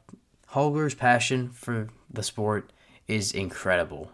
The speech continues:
He cares so much about tennis, and that's evident in how he plays. He works so hard 'cause he cares so much, and he wants to win so badly. And that's truly admirable. And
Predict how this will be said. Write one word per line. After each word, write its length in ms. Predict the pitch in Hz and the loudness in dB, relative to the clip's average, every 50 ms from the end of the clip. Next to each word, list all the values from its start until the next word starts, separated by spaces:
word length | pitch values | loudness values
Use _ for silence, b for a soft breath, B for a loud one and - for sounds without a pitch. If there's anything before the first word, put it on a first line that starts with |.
| _ _ | _ _
He 260 | - - - 135 127 | -14 -4 -2 -2 -2
cares 360 | 120 - 135 127 117 110 - | 0 -2 0 0 0 0 -2
so 240 | - - - 135 139 | -2 0 2 2 2
much 260 | 143 147 143 135 - | 4 2 0 0 -2
about 240 | 143 131 131 123 113 | 0 0 0 0 0
tennis, 420 | - 117 113 117 117 113 117 - | 0 -2 0 0 0 -2 -4 -6
and 140 | - - 123 | -4 0 2
that's 200 | 143 156 156 - | 2 2 2 2
evident 420 | - 139 143 139 147 143 139 120 117 | 2 2 2 4 2 0 0 0 0
in 140 | 131 131 | -2 -2
how 260 | 120 113 - 127 127 127 | -4 -4 -2 -2 -2 -2
he 60 | 123 | -2
plays. 400 | 120 - 151 135 98 87 - - | -2 -2 -2 -2 0 -2 -6 -4
He 140 | - 135 131 | -2 0 0
works 400 | 123 120 131 135 131 131 - - - - - | 0 0 0 0 0 -2 -4 -10 -12 -14 -8
so 320 | - - - - 147 147 123 | -6 -6 -2 0 0 0 0
hard 460 | 110 120 135 139 123 113 113 104 - B B B B B B | 2 4 4 4 4 2 0 -2 -6 B B B B B B
'cause 140 | - 131 123 | -6 -2 -2
he 100 | 131 123 | -2 -2
cares 320 | - - 135 127 120 117 | 0 0 0 0 0 -2
so 300 | - - - 143 139 143 | -2 0 2 2 2 4
much, 500 | 131 131 139 131 123 117 117 - - - B B B B B | 4 4 4 4 4 0 -4 -8 -10 -12 B B B B B
and 100 | B 127 | B 0
he 60 | 131 | 0
wants 280 | 120 120 131 135 127 - | 2 2 2 0 0 -2
to 100 | - 127 | -4 -4
win 140 | 127 123 113 | -2 0 0
so 340 | - - - - 127 127 120 | 0 0 2 0 0 0 2
badly. 500 | 117 117 120 120 110 - 76 - - B B B B B B B B B B B B B B - | 2 2 2 2 0 -2 -8 -12 -14 B B B B B B B B B B B B B B -2
And 140 | 120 127 | 0 2
that's 340 | 131 127 123 123 - - - | 2 2 2 0 -10 -12 -12
truly 380 | _ - - 139 135 123 117 110 | _ -8 -4 -2 0 0 2 4
admirable. 560 | 113 113 107 101 92 87 - - - - - b b b b b b b b b b b b b | 4 4 2 2 -2 -6 -8 -10 -14 -14 -14 b b b b b b b b b b b b b
And 500 | - 120 127 123 123 120 117 117 113 - | -2 0 0 2 2 0 0 -2 -4 -6